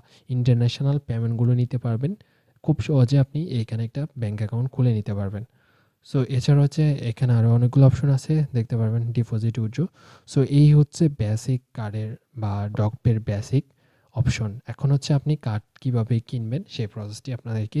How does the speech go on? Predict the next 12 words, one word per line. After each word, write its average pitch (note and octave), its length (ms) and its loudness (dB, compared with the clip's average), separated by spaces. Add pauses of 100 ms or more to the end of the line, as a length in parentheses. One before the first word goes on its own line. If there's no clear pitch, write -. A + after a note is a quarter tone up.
(120)
দেখিয়ে G#2 260 -2
দেব। G2 120 -6 (840)
এই C3+ 200 -2
ডগপে A#2+ 380 6
অ্যাকাউন্ট B2+ 440 2
তৈরি C3 180 2 (100)
করে B2+ 200 0 (180)
কার্ড G#2+ 180 -6 (180)
কেনার A#2 280 2
জন্য A2 160 0 (200)
প্রথমে A#2+ 380 -2
আপনি - 120 -2